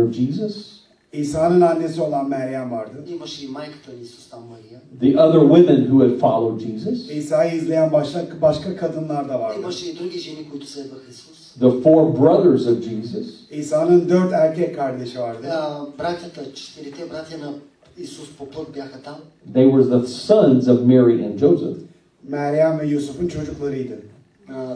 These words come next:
Speaker 3: те бяха синове на Мария и Йосиф.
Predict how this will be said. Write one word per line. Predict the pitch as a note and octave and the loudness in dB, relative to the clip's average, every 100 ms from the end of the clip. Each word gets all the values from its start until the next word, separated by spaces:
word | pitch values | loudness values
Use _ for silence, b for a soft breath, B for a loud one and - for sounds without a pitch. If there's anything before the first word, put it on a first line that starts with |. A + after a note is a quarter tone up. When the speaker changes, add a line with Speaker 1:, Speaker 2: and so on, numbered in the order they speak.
| B2 | -12
Speaker 3:
те | C#3+ C#3+ | -12 -10
бяха | D3 D3 D#3+ D3 C#3 C#3 _ | -10 -10 -12 -10 -12 -14 _
синове | - - C#3 C3+ C3+ E3 | -20 -14 -12 -10 -10 -10
на | D#3+ | -10
Мария | C#3 C3+ C#3+ E3 D#3 | -12 -12 -14 -14 -12
и | |
Йосиф. | C#3+ - - | -14 -14 -20